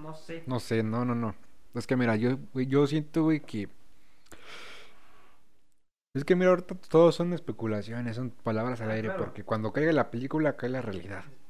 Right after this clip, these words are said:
Speaker 1: El hocico. <laughs>
Speaker 2: Pero
Speaker 1: A
Speaker 2: mira.
Speaker 1: fin de cuentas, mira, yo ni sé mucho, pero hago mis medio teorías, ¿no? A
Speaker 2: Habla-,
Speaker 1: lo que yo he visto.
Speaker 2: hablando así desde la voz de un fan, porque, pues, soy fan de
Speaker 1: Ah, sí, tú sí estás bien metido en eso,
Speaker 2: Yo
Speaker 1: ¿no?
Speaker 2: sí soy bien fan de estas
Speaker 1: Ujú.
Speaker 2: películas, güey.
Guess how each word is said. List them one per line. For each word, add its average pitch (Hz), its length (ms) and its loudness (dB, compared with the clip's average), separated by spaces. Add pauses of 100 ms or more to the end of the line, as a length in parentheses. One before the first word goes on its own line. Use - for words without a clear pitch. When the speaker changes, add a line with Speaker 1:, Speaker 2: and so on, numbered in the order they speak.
(240)
Speaker 1:
El 123 80 -14
hocico. 147 420 -18 (240)
<laughs> - 1120 -10
Speaker 2:
Pero 98 160 2
Speaker 1:
A - 20 0
Speaker 2:
mira. 117 220 2
Speaker 1:
fin 254 80 2
de 254 40 4
cuentas, 254 300 0
mira, 175 180 -10 (220)
yo 233 120 -6
ni 247 100 -6
sé 220 140 -6
mucho, 233 360 -8 (300)
pero 147 160 -6
hago 185 140 -4
mis 151 200 -4
medio 131 260 -6
teorías, 139 440 -10
¿no? 139 220 -12 (560)
A 117 120 2
Speaker 2:
Habla-, 117 200 6
Speaker 1:
lo 147 80 -2
que 123 140 -8
yo 123 80 -8
he 143 40 -8
visto. - 260 -12 (260)
Speaker 2:
hablando 120 320 6
así 135 120 4
desde 127 240 4
la 98 100 4
voz 107 160 4
de 120 60 0
un 107 80 0
fan, 107 160 -2
porque, - 200 -6
pues, - 120 -12
soy 107 140 4
fan 107 240 0
de 104 160 0 (1500)
Speaker 1:
Ah, 156 120 -12
sí, 156 160 -10
tú 147 160 -14
sí 127 80 -16
estás 127 220 -12
bien 127 220 -12
metido 135 280 -12
en 123 100 -16
eso, 120 100 -20 (120)
Speaker 2:
Yo 117 100 4
Speaker 1:
¿no? 104 60 2
Speaker 2:
sí 98 80 0
soy 104 140 -2
bien 101 160 0
fan 104 180 -2
de 104 60 -2
estas 101 180 -4
Speaker 1:
Ujú. - 60 -10
Speaker 2:
películas, 101 460 -4
güey. 110 140 -6